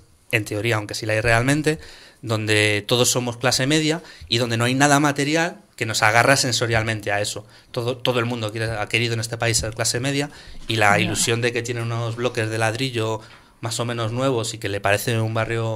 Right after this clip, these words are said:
Speaker 1: bueno, aunque realmente es el, la misma ca-, casa de clase trabajadora, pero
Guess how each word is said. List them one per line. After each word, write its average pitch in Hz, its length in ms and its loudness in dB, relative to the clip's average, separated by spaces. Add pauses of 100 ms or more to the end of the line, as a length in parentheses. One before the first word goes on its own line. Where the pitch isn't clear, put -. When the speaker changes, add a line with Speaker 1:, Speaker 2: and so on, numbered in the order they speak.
(480)
Speaker 1:
bueno, 123 340 -6
aunque 107 160 -14
realmente 110 360 -4
es - 80 -2
el, 113 120 -2
la 110 140 -2
misma 113 240 0
ca-, 113 240 0 (1120)
casa - 260 4
de 104 100 2
clase - 220 0
trabajadora, 113 540 2
pero 104 340 -2